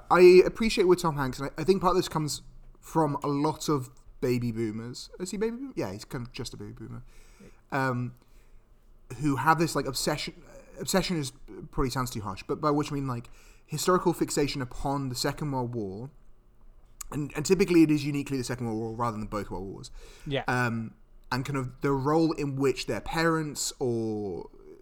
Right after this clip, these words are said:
Speaker 1: adults in their lives played, and then came back changed from this, and how that shaped their lives. And I, I, I think there is a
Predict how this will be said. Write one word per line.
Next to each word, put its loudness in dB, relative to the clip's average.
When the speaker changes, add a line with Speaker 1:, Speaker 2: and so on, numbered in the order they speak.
Speaker 1:
adults 4
in -4
their -4
lives -4
played, -2
and -4
then -4
came -4
back -2
changed -4
from -6
this, -10
and -6
how 2
that -2
shaped -4
their -6
lives. -10
And -8
I, -6
I, -6
I 0
think 2
there 0
is -2
a -4